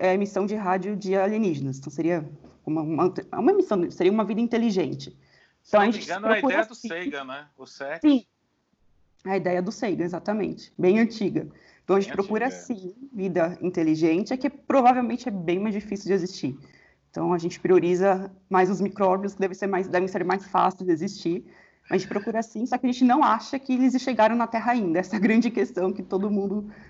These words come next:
Speaker 1: gostaria de saber. A gente não tem nenhuma evidência ainda científica que tem alienígena aqui na Terra.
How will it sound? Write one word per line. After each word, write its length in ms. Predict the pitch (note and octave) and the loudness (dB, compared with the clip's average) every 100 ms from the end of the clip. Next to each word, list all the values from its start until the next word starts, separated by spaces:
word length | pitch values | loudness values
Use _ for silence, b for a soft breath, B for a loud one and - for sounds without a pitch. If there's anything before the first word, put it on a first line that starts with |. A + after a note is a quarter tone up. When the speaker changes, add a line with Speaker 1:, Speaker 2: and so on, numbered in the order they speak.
| - | -2
Speaker 1:
gostaria 360 | G3+ G3+ G3 G3 | 0 2 2 4
de 160 | F#3+ | 2
saber. 520 | F#3+ F#3+ F#3 _ F3+ F#3+ | 0 -2 -2 _ -2 -2
A 40 | |
gente 160 | G3 A#3 | -2 -4
não 60 | |
tem 100 | A3+ | -2
nenhuma 300 | G#3+ G#3+ B3+ | -2 2 2
evidência 600 | C4 A#3+ F#3 F#3+ F#3+ - | 2 2 2 0 -2 -4
ainda 540 | A3+ E3+ E3 F3 F#3+ F#3+ - _ - | -4 -2 -4 -2 -4 -4 -18 _ -4
científica 600 | G3+ B3 G3+ G3 - G3 | 2 2 2 -4 -6 -8
que 100 | F3+ | -6
tem 240 | E3+ E3+ | -2 2
alienígena 440 | F#3 F#3 E3+ E3+ F3 | 4 4 2 0 -4
aqui 100 | F3+ | -4
na 140 | F#3 | -4
Terra. 280 | - C3+ | -6 -8